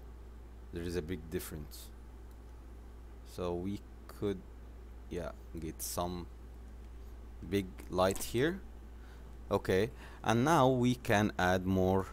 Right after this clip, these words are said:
spotlights around, but be careful from the spotlight. So be sure you turn off volumetric scattering, because we don't need any scattering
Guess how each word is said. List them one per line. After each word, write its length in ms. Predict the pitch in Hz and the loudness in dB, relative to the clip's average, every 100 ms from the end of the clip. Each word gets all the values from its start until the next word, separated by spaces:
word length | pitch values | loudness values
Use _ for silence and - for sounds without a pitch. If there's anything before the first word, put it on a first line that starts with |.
| - | -10
spotlights 840 | - - - 147 - 113 110 - | 0 0 6 6 10 10 10 8
around, 420 | 113 127 135 95 87 - - | 6 10 10 8 4 -4 0
but 220 | 95 95 | 6 6
be 140 | 98 175 | 6 4
careful 420 | - 160 151 156 | 10 10 10 4
from 520 | - - 107 101 101 | 2 0 4 6 4
the 100 | 90 | 2
spotlight. 960 | - - 151 - - 120 123 185 - - - - - | 0 2 2 2 2 8 8 8 -2 -12 -12 -16 -12
So 420 | - 101 95 95 - - - - - - - | 2 4 6 4 0 -12 -14 -14 -14 -14 -2
be 140 | 135 | 0
sure 380 | 131 - 131 131 | 2 4 6 6
you 480 | 113 117 117 113 - - - | 4 4 4 2 -2 -10 -4
turn 320 | - 113 113 | 2 4 6
off 260 | 110 - - 90 | 4 2 -6 -2
volumetric 580 | 92 101 110 113 113 | 2 2 0 -2 -2
scattering, 580 | - - 139 - 196 196 - - - - - - | -4 2 2 4 2 2 -2 -10 -14 -14 -14 -2
because 240 | 104 98 | 0 2
we 60 | 98 | 2
don't 280 | 95 107 | 4 6
need 200 | 104 104 - | 6 4 2
any 300 | 92 101 107 | 2 4 4
scattering 640 | 104 - 110 - 127 143 | 4 2 2 4 2 2